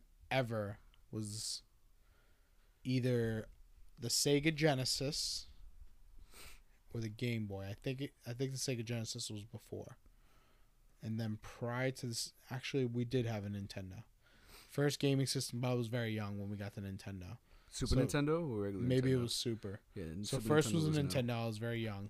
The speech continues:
Speaker 2: Yeah.
Speaker 1: I remember the Sega Genesis vividly 'cause I played the shit on that. Channel three.
Speaker 2: I hated
Speaker 1: Remember when you
Speaker 2: Sega
Speaker 1: had to go to
Speaker 2: Genesis.
Speaker 1: games, Channel three?
Speaker 2: Yep.
Speaker 1: Yep.
Speaker 2: Yep.
Speaker 1: Kids don't know that struggle anymore.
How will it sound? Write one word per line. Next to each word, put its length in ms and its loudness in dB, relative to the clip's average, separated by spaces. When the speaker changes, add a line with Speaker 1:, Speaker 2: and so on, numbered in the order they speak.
Speaker 2:
Yeah. 160 2
Speaker 1:
I 40 2
remember 320 4
the 80 8
Sega 340 4
Genesis 420 0
vividly 420 -6
'cause 160 -8
I 120 -6
played 260 -4
the 80 -6
shit 200 -4
on 140 -10
that. 180 -12
Channel 360 -2
three. 220 -6
Speaker 2:
I 40 -6
hated 140 -4
Speaker 1:
Remember 160 10
when 80 10
you 80 8
Speaker 2:
Sega 40 10
Speaker 1:
had 160 12
to 60 4
go 80 6
to 80 8
Speaker 2:
Genesis. 360 6
Speaker 1:
games, 100 -10
Channel 260 6
three? 240 6
Speaker 2:
Yep. 200 2
Speaker 1:
Yep. 240 4
Speaker 2:
Yep. 140 -4
Speaker 1:
Kids 180 4
don't 180 2
know 120 4
that 160 0
struggle 340 0
anymore. 380 0